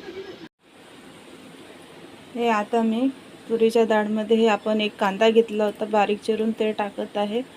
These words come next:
टमाटर घेतला होता एक, तो टाकत आहे. दो-,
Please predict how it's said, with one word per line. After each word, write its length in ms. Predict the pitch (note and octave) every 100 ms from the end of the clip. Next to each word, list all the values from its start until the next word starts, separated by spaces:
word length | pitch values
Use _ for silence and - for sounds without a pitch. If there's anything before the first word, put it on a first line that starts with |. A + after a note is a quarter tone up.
| - - - - - - -
टमाटर 440 | A3 G#3+ A3 A3 A3+
घेतला 340 | A3 A3 G#3+
होता 340 | G#3+ G#3 - A3
एक, 260 | G#3 A3 B3+ - A3+
तो 100 | A3+
टाकत 440 | A3+ G#3 G#3+ -
आहे. 260 | G3+ G3+ A#3 A3+ - - - - - - - - - - - -
दो-, 220 | A3